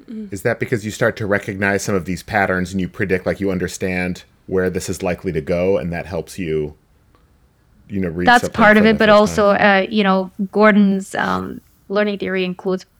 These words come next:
Speaker 3: specifically pattern instruction.
Speaker 2: Mm.
Speaker 3: So there's rhythm patterns, um, that are sequenced, and there's, uh, tonal patterns that are also sequenced. You know, we start with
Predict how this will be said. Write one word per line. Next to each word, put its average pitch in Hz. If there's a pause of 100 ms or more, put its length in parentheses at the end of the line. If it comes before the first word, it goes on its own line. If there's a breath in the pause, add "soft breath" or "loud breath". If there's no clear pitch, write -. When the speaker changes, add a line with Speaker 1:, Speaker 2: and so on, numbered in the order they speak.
(120)
Speaker 3:
specifically 180
pattern 170
instruction. -
Speaker 2:
Mm. 104 (520)
Speaker 3:
So 180
there's 175
rhythm 180
patterns, 170
um, 175
that 160
are 165
sequenced, - (240)
and 175
there's, 170 (180)
uh, 175
tonal 220
patterns - (220)
that 180
are -
also 180
sequenced. - (140)
You 185
know, 165
we 175
start -
with 175